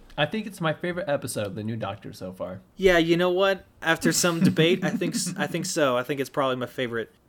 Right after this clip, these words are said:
Speaker 2: Although, I don't know. I, I might have to disagree with you on that. I think it might be my least favorite of the new, of the new Doctor.
Speaker 1: I think it's my favorite and least favorite.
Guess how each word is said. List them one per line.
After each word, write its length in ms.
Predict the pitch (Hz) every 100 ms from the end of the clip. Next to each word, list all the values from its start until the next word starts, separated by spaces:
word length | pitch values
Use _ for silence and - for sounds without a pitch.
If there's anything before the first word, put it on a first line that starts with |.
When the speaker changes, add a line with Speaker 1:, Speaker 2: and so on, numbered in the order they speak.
| -
Speaker 2:
Although, 380 | 160 170 156 143
I 140 | 143
don't 100 | 131
know. 120 | 107
I, 380 | 101 123 135 127
I 40 | 127
might 200 | 117 110
have 140 | 101
to 180 | 104 90
disagree 640 | - 113 107 101 104 104
with 160 | 98 104
you 40 |
on 100 | 98
that. 200 | 101 120
I 60 | 151
think 160 | 156
it 20 | 131
might 140 | 113
be 80 | 113
my 140 | 104
least 360 | 101 104 - -
favorite 460 | 110 98 101 98 -
of 100 | 107
the 100 | 110
new, 360 | 107 104 101 95 -
of 120 | 110
the 80 | 101
new 140 | 101
Doctor. 520 | 98 95 - 98 92 - _ _ -
Speaker 1:
I 40 |
think 180 | 139 143
it's 120 | -
my 380 | 156 123 117 101 - -
favorite 300 | 170 160 143
and 140 | 143
least 220 | 135 135 -
favorite. 420 | 160 139 147